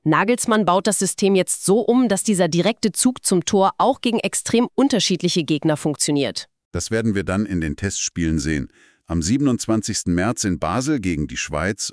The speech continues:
Speaker 2: und am dreißigsten in Stuttgart gegen Ghana.
Speaker 1: Beide Spiele abends um Viertel vor neun. Und diese beiden Gegner sind wirklich perfekte Blaupausen für eine W-M-Gruppenphase.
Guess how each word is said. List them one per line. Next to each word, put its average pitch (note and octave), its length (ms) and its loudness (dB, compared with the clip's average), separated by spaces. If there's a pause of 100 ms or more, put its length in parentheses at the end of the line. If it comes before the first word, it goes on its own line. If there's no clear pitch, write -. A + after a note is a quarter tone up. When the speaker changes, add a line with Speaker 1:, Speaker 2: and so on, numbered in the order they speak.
Speaker 2:
und B2 160 0
am C3 160 2
dreißigsten F#2 760 -2
in B2 140 0
Stuttgart E2+ 540 -4
gegen D#2 260 -4
Ghana. C#2+ 420 -4 (280)
Speaker 1:
Beide B3 360 2
Spiele A3+ 420 2
abends G#3 380 2
um F3+ 100 0
Viertel G#3 220 0
vor E3 160 0
neun. E3 380 4 (340)
Und A3+ 240 0
diese D4+ 180 4
beiden B3+ 320 2
Gegner A#3+ 340 2
sind F3+ 280 -2
wirklich C#4+ 360 0
perfekte G#3 520 -2
Blaupausen G3 680 2
für - 200 -6
eine F3 220 2
W-M-Gruppenphase. D#3+ 1160 -2